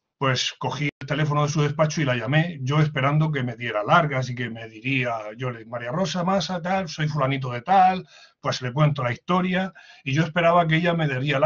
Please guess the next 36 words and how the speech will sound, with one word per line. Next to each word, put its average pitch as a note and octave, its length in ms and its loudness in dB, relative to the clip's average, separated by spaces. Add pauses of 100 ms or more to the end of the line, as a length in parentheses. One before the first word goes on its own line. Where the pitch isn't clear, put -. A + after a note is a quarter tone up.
"Bueno, F#3+ 280 4
ya D#3 140 6
veremos, F#3+ 520 4
mándame C#3 440 0
algo", G3 520 4 (380)
pero D3 400 2 (280)
su C#3+ 180 -4
respuesta F3 460 -4
fue, G3 320 -6 (160)
"Ah, A3+ 280 2 (140)
que, - 160 -14
muy G#3 180 6
bien, F#3 260 4
sí, G#3 380 -2 (120)
estupendo, D3+ 680 2 (340)
de D3+ 160 4
acuerdo, F3+ 400 4 (220)
¿cuándo G#3 240 10
nos D3+ 140 6
vemos?". - 320 4 (580)
Y C#3+ 240 4 (480)
a, C3 240 6
a D3 100 6
mí E3 120 4
me G3 100 6
dej-, D3+ 240 2
me C#3 120 0
desarmó, C3 440 2
no D3+ 80 2
me A#2+ 140 -2
desarmó, A#2 400 -2
quiero C3+ 160 -2
decir, A#2 120 -6
que, A2+ 200 -10
que - 420 -16
fue, C#3 400 -4